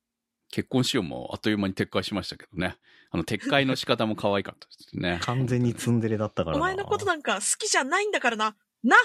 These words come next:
Speaker 3: みたいな感じのところ、
Speaker 1: <laughs>
Speaker 3: 超可愛いですよね。
Speaker 1: あ、
Speaker 3: 推したいですね。
Speaker 1: うん。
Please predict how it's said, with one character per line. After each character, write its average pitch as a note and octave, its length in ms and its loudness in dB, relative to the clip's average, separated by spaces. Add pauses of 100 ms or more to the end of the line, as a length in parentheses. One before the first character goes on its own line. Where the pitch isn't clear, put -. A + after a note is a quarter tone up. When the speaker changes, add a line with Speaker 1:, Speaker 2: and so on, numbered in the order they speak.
(240)
Speaker 3:
み G#3 120 -12
た A3 100 6
い G#3 60 2
な G3+ 80 4
感 G#3 240 2
じ F#3+ 100 2
の G3+ 140 2
と D#3+ 100 0
こ D3+ 120 0
ろ、 G#3 200 0
Speaker 1:
<laughs> - 0 -
Speaker 3:
超 C4 320 2
可 C4+ 160 2
愛 C4+ 180 2
い F#3+ 40 -10
で D#3+ 80 -10
す - 180 -10
よ - 80 -16
ね。 F#3 220 -8
Speaker 1:
あ、 - 180 -8
Speaker 3:
推 G3+ 80 2
し - 100 0
た - 140 0
い F3+ 60 -2
で D#3 100 0
す - 160 -6
ね。 F3+ 160 -12
Speaker 1:
う D3 40 -8
ん。 - 520 -14